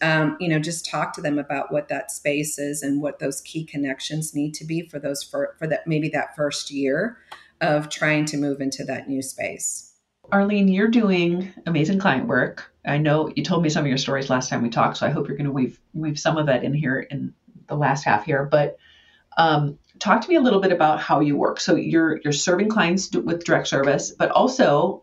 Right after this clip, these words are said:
Speaker 2: um, I want you to talk about these, uh, courses you've created and, uh, you know, what inspired you to create them, and, um, just talking through,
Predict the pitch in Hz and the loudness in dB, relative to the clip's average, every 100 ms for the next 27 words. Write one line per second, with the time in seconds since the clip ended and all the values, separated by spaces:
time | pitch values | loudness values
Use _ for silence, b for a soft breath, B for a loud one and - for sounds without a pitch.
0 | _ 170 156 151 151 147 151 - _ - | _ 0 2 2 2 0 -2 -8 _ 0
1 | 170 185 - - 170 175 - 165 - - | 2 2 0 -6 -4 -4 0 0 2 0
2 | 131 139 127 - - - - - 214 214 | 2 2 0 -2 -2 0 0 0 2 4
3 | 196 180 156 147 156 127 131 139 147 147 | 4 4 2 2 -2 0 0 2 2 0
4 | B B B B - 147 151 160 156 170 | B B B B 0 2 2 0 2 2
5 | 170 - 233 247 208 196 180 - 156 - | 0 2 4 6 6 6 2 2 -2 0
6 | 151 147 143 139 131 120 123 - - - | 2 2 2 0 -2 -2 -2 -4 -6 -4
7 | 190 - 160 - 180 156 156 147 147 | -4 0 0 2 0 0 0 2 0